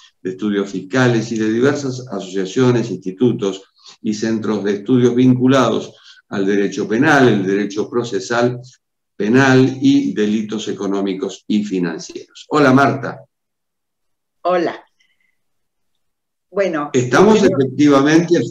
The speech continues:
Speaker 1: frente a, a la mayor maniobra de corrupción que se ha conocido?
Speaker 2: Antes de empezar a contestarte esta pregunta, me gustaría hacer una aclaración respecto de tu introducción.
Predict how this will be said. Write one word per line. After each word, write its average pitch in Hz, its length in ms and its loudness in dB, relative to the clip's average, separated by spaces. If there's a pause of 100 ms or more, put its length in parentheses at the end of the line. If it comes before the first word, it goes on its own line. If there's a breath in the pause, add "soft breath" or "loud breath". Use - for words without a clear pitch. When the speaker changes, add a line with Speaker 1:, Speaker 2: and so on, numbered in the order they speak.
Speaker 1:
frente 147 640 4
a, 110 440 0
a 107 160 -4
la 104 140 0
mayor 110 480 2
maniobra 131 480 0
de 104 140 -2
corrupción 92 560 -4
que 135 100 -4
se 110 100 -6
ha 113 60 -6
conocido? 127 640 0 (840)
Speaker 2:
Antes 208 300 -4
de 240 60 -4
empezar 180 380 -6
a 185 100 -6
contestarte 156 540 -10
esta 170 180 -12
pregunta, 160 400 -8
me 165 120 -2
gustaría 143 320 -8
hacer 156 200 -12
una 147 140 -6
aclaración 127 560 -6
respecto 143 460 -10
de 127 100 -2
tu 123 160 -6
introducción. 123 640 -6